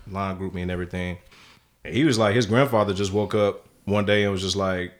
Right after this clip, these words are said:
<laughs> "I've never heard of this." Like, he, he said his grandpa literally woke up and was like, "I've never heard of this. This is crazy. Like, nobody told me anything. This is my first time hearing about it." I knew then it was something,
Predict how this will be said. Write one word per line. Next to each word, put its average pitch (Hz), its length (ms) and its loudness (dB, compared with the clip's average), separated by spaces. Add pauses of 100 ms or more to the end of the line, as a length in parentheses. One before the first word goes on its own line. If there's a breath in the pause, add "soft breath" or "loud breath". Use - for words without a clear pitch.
<laughs> - 500 -6
"I've 113 200 6
never 113 260 6
heard 107 160 4
of 92 60 0
this." 90 120 -4
Like, 98 280 -2
he, 117 180 -2
he 117 260 -2
said 139 120 6
his 127 80 6
grandpa 127 280 6
literally 123 260 8
woke 110 320 4
up 101 300 0 (420)
and 101 120 0
was 95 120 0
like, 90 380 -2 (600)
"I've 101 260 0
never 101 440 2
heard 95 200 0
of 80 80 -10
this. - 340 -6 (380)
This 104 160 0
is 101 80 0
crazy. 92 400 2
Like, 82 240 -8
nobody 107 320 2
told 117 240 0
me 113 60 0
anything. 110 380 -2
This 104 120 -2
is 95 120 -4
my 107 140 2
first 110 300 0
time 104 180 0
hearing 104 200 0
about 101 260 0
it." 92 120 0
I 123 60 4
knew 135 180 8
then 123 280 4
it 101 80 0
was 98 140 0
something, 95 520 -4